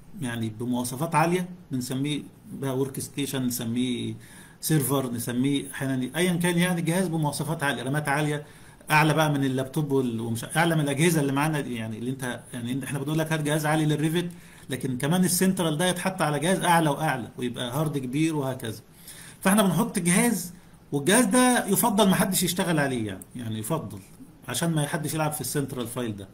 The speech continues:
فالجهاز دوت بنحط احنا عليه الملف السنترال ده، ونبدا احنا كلنا نو-، نودي عليه الداتا ده.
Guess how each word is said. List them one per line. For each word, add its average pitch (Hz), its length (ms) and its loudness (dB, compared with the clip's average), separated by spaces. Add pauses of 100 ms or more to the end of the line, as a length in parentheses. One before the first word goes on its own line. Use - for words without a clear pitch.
(640)
فالجهاز 180 340 4
دوت 240 360 6 (560)
بنحط 226 500 0
احنا 220 200 6
عليه 202 260 6
الملف 180 360 4
السنترال 185 520 0
ده، 220 220 -4 (1300)
ونبدا 208 380 6
احنا 226 200 6
كلنا 226 420 8
نو-، 208 280 6
نودي 180 360 4
عليه 175 240 6
الداتا 151 300 0
ده. 107 180 -6